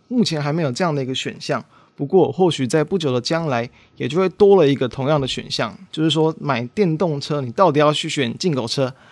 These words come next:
还是国产车？当然，以现在的一个选项来讲，大部分人要去买车，一定都是以这个 Tesla 为主。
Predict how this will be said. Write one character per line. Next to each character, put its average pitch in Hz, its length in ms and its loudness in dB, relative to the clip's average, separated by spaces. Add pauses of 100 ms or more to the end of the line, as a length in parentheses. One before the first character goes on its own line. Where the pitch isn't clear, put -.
还 - 180 -4
是 160 100 -4
国 143 240 -2
产 113 240 -6
车？ 127 280 -10 (500)
当 185 140 4
然， 202 120 4
以 147 60 -2
现 185 220 0
在 175 220 2
的 139 140 0
一 135 80 0
个 139 120 -2
选 135 200 -4
项 160 140 -4
来 131 160 -2
讲， 120 180 -8 (120)
大 170 140 4
部 170 80 4
分 175 120 2
人 143 100 2
要 151 120 0
去 147 100 -6
买 120 220 -4
车， 135 200 -4
一 123 40 -4
定 135 260 -4
都 139 140 -4
是 139 180 -6
以 120 60 -6
这 139 160 -8
个 123 100 -4
Tesla 135 460 -2
为 120 160 -4
主。 117 240 -12